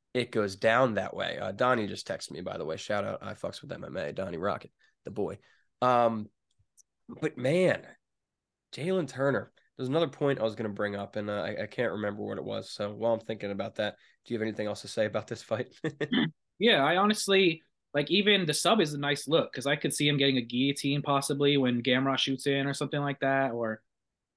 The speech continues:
Speaker 2: using submissions to just sweep to get back off his feet. But I could see this potentially being a really close fight of the night, split decision kind of fight where it's like, what are the judges favoring that night? Are they favoring some of his control from Gamrot? Are they favoring the harder shots from Turner?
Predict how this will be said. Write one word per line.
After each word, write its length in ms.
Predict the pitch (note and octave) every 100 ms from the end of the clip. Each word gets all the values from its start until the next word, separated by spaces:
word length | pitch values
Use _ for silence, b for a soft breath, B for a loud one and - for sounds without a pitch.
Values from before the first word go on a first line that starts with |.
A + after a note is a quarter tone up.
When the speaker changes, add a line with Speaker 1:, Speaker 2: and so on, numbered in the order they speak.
| _ _
Speaker 2:
using 340 | C#3+ D3 C#3+
submissions 500 | C3+ C#3+ C#3+ D#3 C#3
to 80 | C#3
just 260 | B2+ B2 -
sweep 240 | C3+ C#3
to 80 | C3
get 160 | B2+ B2+
back 180 | B2+
off 140 | C3+ C3+
his 180 | A#2+ -
feet. 360 | C#3+ C3 A#2+ _ _ _ _ -
But 140 | B2+
I 100 | D3+
could 140 | F3 G3+
see 160 | F3+
this 120 | E3
potentially 500 | D#3+ D3 E3 D#3 D#3+
being 220 | D3 D3 C#3
a 60 |
really 380 | B2+ C#3+ D3 D3
close 400 | - C#3+ C#3+ C#3+
fight 280 | - C3 C3+
of 60 |
the 80 | C3
night, 360 | B2+ B2+ C3 -
split 420 | - - C#3+ C3+
decision 480 | C3+ - C3+ B2+ B2+
kind 180 | B2 A#2+
of 100 | -
fight 300 | B2+ A#2+ A2+
where 400 | A#2 A2+ A2 G#2+ _ _ _ _
it's 140 | B2
like, 140 | C3 B2
what 140 | D3
are 40 | D3+
the 80 |
judges 320 | C3+ C#3 C3+ -
favoring 420 | C3+ C#3 C3 A#2+
that 180 | A2+ A2
night? 260 | A2 G#2+ _ _ _ _
Are 80 | B2
they 60 |
favoring 400 | B2 C#3 C#3 C3+
some 140 | A#2+ C3+
of 80 | B2
his 120 | B2
control 760 | C3 B2+ D#3 D#3 D#3 D#3 D#3+ _
from 160 | B2 B2
Gamrot? 440 | C3+ C#3+ D3 C#3+
Are 100 | C#3
they 80 | B2
favoring 380 | - C3+ B2+ B2+
the 80 | A2+
harder 300 | - C3+ B2
shots 340 | - C3+ C3
from 140 | A#2+ A2
Turner? 540 | - C#3+ C#3+ C#3+